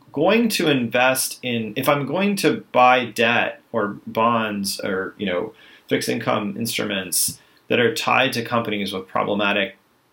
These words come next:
you know, track records, can I have some influence on the company by virtue of being one of its creditors? Um,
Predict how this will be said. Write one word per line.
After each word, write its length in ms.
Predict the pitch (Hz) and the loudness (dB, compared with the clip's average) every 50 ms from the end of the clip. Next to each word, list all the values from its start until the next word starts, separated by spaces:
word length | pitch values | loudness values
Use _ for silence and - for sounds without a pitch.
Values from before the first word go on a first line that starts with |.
| _ _ _ _ - | _ _ _ _ -4
you 120 | 117 107 | -2 -2
know, 120 | 98 - 101 | -2 -2 -2
track 300 | - - 156 - - - | 0 2 2 2 2 2
records, 760 | 110 101 - - - - - 87 - 92 - - - - _ _ _ _ _ _ _ _ _ - | 0 0 0 -2 -4 -4 -4 -4 -4 -4 -4 -4 -4 -6 _ _ _ _ _ _ _ _ _ -4
can 140 | - 151 151 | 0 2 2
I 120 | 170 214 | 4 4
have 220 | 233 202 208 196 156 | 4 4 4 2 2
some 200 | - - 127 113 | 2 0 0 0
influence 480 | 147 190 190 - 190 165 143 117 - | 0 0 0 0 2 2 2 2 2
on 100 | 123 110 | 0 0
the 80 | 98 104 | 0 -2
company 400 | - - 104 101 - 104 107 110 | -4 -4 -4 -4 -4 -4 -4 -2
by 160 | 107 110 107 | 0 0 0
virtue 420 | 101 101 113 123 - - 139 131 123 | 0 0 -2 0 2 2 0 2 0
of 120 | 113 101 | -2 -4
being 260 | 107 113 110 117 120 | -2 -2 -2 -2 -2
one 160 | 117 120 120 | -2 -2 -2
of 100 | 127 123 | -2 -2
its 400 | 123 123 - - - - - - _ _ _ | -2 -4 -4 -4 -4 -6 -8 -10 _ _ _
creditors? 720 | - - - - - - - - - - - - - - - - | -2 0 0 0 0 -2 -4 -8 -8 -8 -8 -8 -8 -8 -6 -2
Um, 560 | 123 117 113 104 104 98 95 95 95 95 | 0 0 2 2 2 0 -2 -4 -8 -10